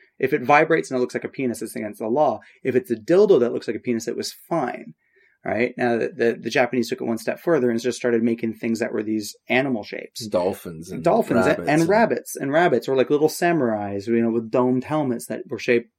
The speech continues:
Speaker 1: just like a penis ha-, you know,
Speaker 2: But they
Speaker 1: so
Speaker 2: had eyes.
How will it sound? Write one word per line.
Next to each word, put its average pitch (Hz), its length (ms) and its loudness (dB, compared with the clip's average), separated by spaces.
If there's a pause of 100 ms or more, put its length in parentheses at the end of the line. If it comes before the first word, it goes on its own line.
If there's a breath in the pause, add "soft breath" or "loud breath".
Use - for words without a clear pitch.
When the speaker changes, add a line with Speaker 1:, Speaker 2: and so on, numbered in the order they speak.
Speaker 1:
just 110 300 -8
like 117 140 -8
a - 40 -8
penis 147 360 -4
ha-, - 80 -8 (160)
you - 120 -6
know, 123 100 4
Speaker 2:
But 131 100 6
they 123 60 6
Speaker 1:
so 120 40 6
Speaker 2:
had 123 120 6
eyes. 135 420 2